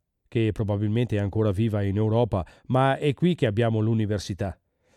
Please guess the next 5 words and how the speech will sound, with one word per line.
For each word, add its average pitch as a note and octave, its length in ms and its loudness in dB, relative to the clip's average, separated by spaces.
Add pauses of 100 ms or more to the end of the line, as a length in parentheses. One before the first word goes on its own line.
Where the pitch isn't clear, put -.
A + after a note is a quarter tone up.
(140)
L'idea C3 520 2
delle B2+ 300 2
università, A#2 760 0 (260)
l'idea C3 500 2
europea. B2 680 2